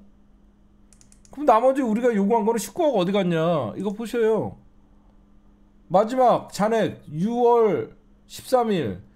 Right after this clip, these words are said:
이십억 육천오백.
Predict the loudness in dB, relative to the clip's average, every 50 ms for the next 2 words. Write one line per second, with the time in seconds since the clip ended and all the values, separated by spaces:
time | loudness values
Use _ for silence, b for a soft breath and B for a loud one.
0 | b b _ -4 -4 -2 -2 -2 -4 -4 -4 -2 0 2 2 2 0 -4 -12 -20
1 | -20 _ _ _ _ -10 -10 -10 -8 -4 -4 -2 0 0 0 2 2 0 0 -2
2 | -6 -14